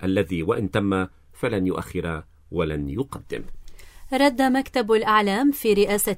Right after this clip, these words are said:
Speaker 2: الجمهورية على البيان الصادر عن رؤساء الحكومات السابقين بتاريخ ستة وعشرين آب ألفين وواحد وعشرين بموضوع إصدار المحقق العدلي القاضي طارق بيطار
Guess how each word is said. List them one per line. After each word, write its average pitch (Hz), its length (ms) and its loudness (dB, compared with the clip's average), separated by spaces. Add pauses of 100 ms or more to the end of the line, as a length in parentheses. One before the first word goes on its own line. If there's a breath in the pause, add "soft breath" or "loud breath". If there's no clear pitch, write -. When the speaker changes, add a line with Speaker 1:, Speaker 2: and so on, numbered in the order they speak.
Speaker 2:
الجمهورية 190 640 0
على 220 380 4
البيان 185 420 0
الصادر 190 460 -2
عن 175 180 -2
رؤساء 180 440 -2
الحكومات 185 600 -4
السابقين 175 720 0 (340 loud breath)
بتاريخ 277 560 2
ستة 208 320 -4
وعشرين 175 500 -4
آب 214 360 0
ألفين 175 460 -4
وواحد 165 320 -8
وعشرين - 580 0 (360 loud breath)
بموضوع 285 720 2
إصدار 214 360 0
المحقق 175 640 -6
العدلي 175 680 -2
القاضي 180 400 -4
طارق 165 400 -6
بيطار 269 380 2